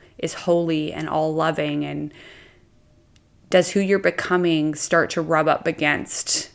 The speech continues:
priorities in the world and values in the world and even your own fleshly tendencies? Because Jesus knows this too. Like,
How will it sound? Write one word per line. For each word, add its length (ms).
priorities 640
in 40
the 80
world 640
and 160
values 440
in 100
the 60
world 540
and 160
even 600
your 100
own 180
fleshly 460
tendencies? 960
Because 240
Jesus 420
knows 280
this 240
too. 440
Like, 420